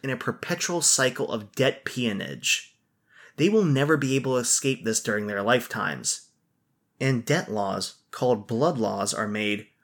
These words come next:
which passes down your debt for generations. So if you die with debt, your son inherits it, then your grandson. All told, these laws stop you from moving, from finding the best prices,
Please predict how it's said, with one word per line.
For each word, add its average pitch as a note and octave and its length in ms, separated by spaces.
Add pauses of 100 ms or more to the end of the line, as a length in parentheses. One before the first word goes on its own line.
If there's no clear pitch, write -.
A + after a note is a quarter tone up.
(120)
which C3 240
passes E3+ 400
down C3+ 340
your D3 200
debt A#2 400 (120)
for - 160
generations. A#2 1200 (320)
So G#2+ 220
if G2+ 100
you F3 160
die D3+ 240
with D3 200
debt, - 320 (180)
your A#2+ 320
son C3 280
inherits G#2 520
it, G2 260 (300)
then A#2+ 220
your C#3+ 100
grandson. A2 760 (760)
All D3 200
told, G2 560 (340)
these C3+ 460
laws A2 500
stop - 400
you C#3 80
from G2+ 260
moving, C#3 500 (400)
from A2+ 180
finding D3+ 460
the B2+ 80
best A#2 320
prices, G2+ 720